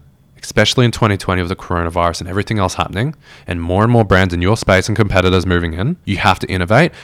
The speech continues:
and you have to create a strategy. If you don't have a roadmap, you don't know where you're going. You have to figure out, "How do I acquire customers for pennies on the dollar?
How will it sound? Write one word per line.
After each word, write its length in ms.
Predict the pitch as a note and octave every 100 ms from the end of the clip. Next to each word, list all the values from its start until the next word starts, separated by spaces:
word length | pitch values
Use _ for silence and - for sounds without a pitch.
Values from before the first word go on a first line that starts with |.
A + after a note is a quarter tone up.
| -
and 140 | F#2+
you 80 | E2
have 180 | E2 -
to 80 | F#2+
create 240 | F#2 D#2+
a 40 |
strategy. 460 | - D#2+ E2 E2+ D#2+ -
If 180 | - -
you 60 | A#2
don't 140 | C#3
have 160 | C3+ B2+
a 80 | G2
roadmap, 500 | G2 B2 D3 - -
you 140 | G2+
don't 280 | F2+ F2+ -
know 140 | F#2
where 180 | F2+ E2
you're 120 | E2
going. 320 | - D#2 D#2 - _
You 140 | G2+ -
have 320 | C3+ G2 -
to 80 | G#2+
figure 320 | G#2+ G2+ F#2+
out, 280 | E2+ D#2+ - -
"How 120 | - B2
do 140 | C#3
I 120 | C3+
acquire 320 | B2 C3 G#2+
customers 400 | G2 G2 - F#2
for 80 | -
pennies 300 | F#2+ F#2 F2+
on 60 | F#2
the 80 | D#2+
dollar? 360 | D#2 F#2 D3